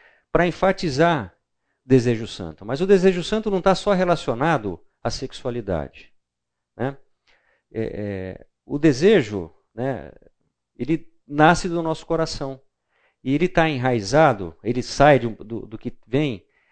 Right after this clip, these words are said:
do que, do que tá, o que motiva o nosso coração, né? O que habita o nosso coração, vamos dizer assim. O que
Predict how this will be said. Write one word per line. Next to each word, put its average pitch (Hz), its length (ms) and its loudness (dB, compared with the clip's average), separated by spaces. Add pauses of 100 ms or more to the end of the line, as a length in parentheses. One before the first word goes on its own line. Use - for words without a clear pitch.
(160)
do 127 100 -8
que, 131 360 -4
do 117 140 -8
que - 140 -10
tá, 127 480 0
o 107 80 -12
que - 120 -8
motiva 180 520 2
o 147 60 4
nosso 123 240 -4
coração, 90 520 -8 (340)
né? 123 260 -8 (640)
O 123 100 -10
que - 160 2
habita 156 420 2
o 131 40 2
nosso 117 260 -4
coração, 87 520 -10
vamos 87 220 -18
dizer 85 160 -10
assim. - 340 -16 (760)
O 117 100 -6
que - 380 0